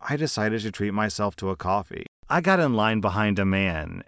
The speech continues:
and I kept noticing that he was muttering about something. I noticed that every time someone in front of him ordered a coffee with some sort of plant-based milk, he would mutter louder.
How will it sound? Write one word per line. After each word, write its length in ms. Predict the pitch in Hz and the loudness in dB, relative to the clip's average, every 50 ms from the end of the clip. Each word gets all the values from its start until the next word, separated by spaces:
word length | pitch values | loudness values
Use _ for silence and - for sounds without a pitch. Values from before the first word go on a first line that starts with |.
| _ | _
and 400 | - 107 107 110 110 113 110 101 - - | -4 -2 0 2 2 2 0 -2 -4 -6
I 100 | 90 90 | -8 -6
kept 260 | - - 151 208 196 | -2 -2 -2 0 0
noticing 500 | 160 135 135 143 156 143 - 160 165 151 | 0 0 0 0 0 -2 0 0 0 0
that 100 | 131 107 | 0 0
he 100 | 110 131 | 0 0
was 180 | 131 131 98 | 0 0 0
muttering 480 | 98 92 90 98 117 123 127 107 98 95 | 0 2 2 2 2 2 0 -2 -2 -2
about 280 | 90 80 95 90 90 - | -2 0 0 -2 -2 -2
something. 540 | - 95 90 82 - - 71 60 57 76 - _ _ _ | -4 -4 -4 -4 -6 -8 -10 -10 -12 -18 -20 _ _ _
I 100 | - 143 | -2 2
noticed 360 | 165 202 247 277 277 240 - - | 2 4 2 2 2 0 0 2
that 200 | 214 190 165 - - | 2 2 0 0 -4
every 240 | - 139 147 226 247 | -4 -2 0 0 0
time 280 | - - 233 247 240 202 | 2 2 2 2 2 2
someone 340 | - - 143 147 156 165 | 2 0 2 2 2 2
in 140 | 160 147 131 | 2 2 0
front 260 | - - 110 110 117 | 0 0 0 0 0
of 80 | 131 131 | 0 0
him 240 | 143 143 143 143 139 - | 0 0 0 -2 -2 0
ordered 320 | 113 110 120 135 139 127 | 0 2 2 2 0 0
a 40 | 117 | -2
coffee 480 | - - 98 104 110 107 - 135 131 | -2 0 2 2 2 2 0 0 0
with 200 | 131 120 113 101 | 2 0 0 0
some 220 | - - 120 123 135 | 0 0 0 0 0
sort 260 | - - 139 135 123 | -2 -2 0 2 2
of 200 | 120 104 - _ | 2 0 -2 _
plant-based 800 | - - - 104 104 107 120 135 127 - 117 113 120 107 - - | -16 -6 -2 0 2 2 0 -2 -2 0 0 0 0 0 -2 -2
milk, 480 | 104 101 113 123 113 98 85 - - - | 0 2 2 4 2 0 -2 -4 -12 -20
he 200 | - - 143 147 | -8 -4 -2 2
would 180 | 147 151 143 127 | 2 2 2 2
mutter 380 | 123 127 139 143 135 127 120 | 2 2 2 4 4 2 2
louder. 580 | 104 95 104 107 123 135 127 - - - - | 2 2 4 4 4 2 2 -2 -6 -12 -20